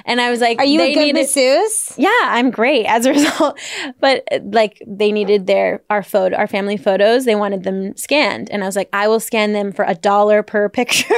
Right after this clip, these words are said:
Speaker 1: <laughs>
Speaker 2: That's so funny.
Speaker 1: Like, my rates were high. And I ended up just, like, scrounging together eight hundred dollars, which was the ticket, the type, the price of the ticket.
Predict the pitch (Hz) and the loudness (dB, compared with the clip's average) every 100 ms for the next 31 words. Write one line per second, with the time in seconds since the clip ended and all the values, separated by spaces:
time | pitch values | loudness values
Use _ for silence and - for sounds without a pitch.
0 | - 480 226 254 240 247 - - 247 226 | 0 0 0 0 0 -2 -6 0 2 2
1 | 233 - 240 233 226 214 220 269 311 240 | 0 0 -2 0 0 0 0 0 0 -2
2 | 262 247 247 254 262 262 240 233 226 208 | 0 2 2 0 0 0 0 0 0 0
3 | 190 - 240 247 180 262 269 285 277 - | -2 -2 -2 -2 2 2 4 2 0 -2
4 | 269 262 247 226 - - 226 220 240 240 | -4 0 -2 -2 -6 -2 -2 0 -2 -2
5 | 233 220 202 202 - 202 202 - _ _ | -2 -4 -2 -2 2 2 0 -4 _ _
6 | _ _ - 220 247 220 156 147 196 214 | _ _ -2 0 2 0 0 2 2 0
7 | 208 - 208 202 208 190 - 208 220 - | -4 -6 -6 -4 -4 -8 -8 -4 -4 -4
8 | 190 196 202 190 196 196 185 220 240 | -6 -4 -4 -4 -6 -6 -2 0 -2